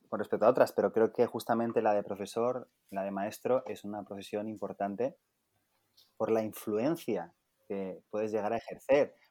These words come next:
Puede marcar una vida. Eh, yo creo que, eh, depende, o sea, tener un profesor u otro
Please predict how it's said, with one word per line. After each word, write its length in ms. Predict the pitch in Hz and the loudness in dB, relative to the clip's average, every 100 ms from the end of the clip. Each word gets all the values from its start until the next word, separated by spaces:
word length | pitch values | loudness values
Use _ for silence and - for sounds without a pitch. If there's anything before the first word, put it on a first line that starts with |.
| - | 0
Puede 200 | 113 135 | 4 4
marcar 360 | 135 117 120 | 4 2 2
una 180 | 110 104 | 2 0
vida. 400 | 110 147 117 90 _ _ _ _ _ - | 2 4 2 0 _ _ _ _ _ -2
Eh, 840 | 113 110 107 104 98 98 92 90 - _ _ | 2 4 6 4 2 0 -2 -6 -10 _ _
yo 520 | 120 101 113 117 123 _ _ _ _ - | -12 -2 2 2 2 _ _ _ _ 0
creo 300 | 127 131 127 | 6 6 6
que, 180 | 131 | 2
eh, 260 | 120 113 - _ _ _ _ _ _ _ _ _ _ - | 2 0 -4 _ _ _ _ _ _ _ _ _ _ -8
depende, 380 | 120 120 123 135 | -2 2 2 0
o 40 | |
sea, 140 | - 120 | -2 2
tener 260 | 113 127 | 2 2
un 160 | 143 139 | 2 0
profesor 380 | 139 135 147 139 | 0 0 2 4
u 120 | 127 | 8
otro 520 | 131 135 131 165 - | 8 8 2 2 -6